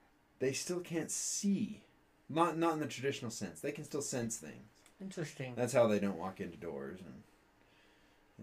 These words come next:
Speaker 1: and <laughs> stuff like that.
Speaker 2: But a torch to the face still hurts.
Speaker 1: Oh my gosh.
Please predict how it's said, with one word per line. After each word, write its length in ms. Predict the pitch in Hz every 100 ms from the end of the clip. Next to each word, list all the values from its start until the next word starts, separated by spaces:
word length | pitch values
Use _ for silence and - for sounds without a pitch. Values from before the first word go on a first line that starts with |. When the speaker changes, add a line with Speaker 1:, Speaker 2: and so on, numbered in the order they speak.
| -
Speaker 1:
and 100 | - - - - - - - - 113 104
<laughs> 0 |
stuff 300 | - - -
like 200 | 85 80
that. 260 | - 76 - - _ - - - - -
Speaker 2:
But 140 | 156
a 80 | 139 120
torch 320 | 151 151 -
to 60 | -
the 100 | 120
face 440 | - 123 117 110
still 320 | - 107 90 -
hurts. 380 | - - - - -
Speaker 1:
Oh 180 | 113 110
my 80 | 98
gosh. 440 | 92 92 90 -